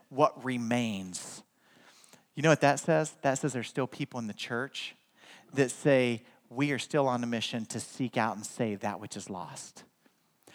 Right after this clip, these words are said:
We have not forgotten what the Lord has called us to.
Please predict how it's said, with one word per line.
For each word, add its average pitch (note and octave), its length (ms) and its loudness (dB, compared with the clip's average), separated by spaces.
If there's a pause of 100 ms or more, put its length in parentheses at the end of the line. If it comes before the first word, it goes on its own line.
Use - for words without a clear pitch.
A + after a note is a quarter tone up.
(200)
We D3 440 4
have C3+ 260 -2
not C3 260 2
forgotten B2 520 -2
what A2 140 -6
the A#2 80 -4
Lord A#2 420 -4
has G2+ 180 -10
called A#2 340 -10
us G2 180 -12 (120)
to. G2+ 240 -10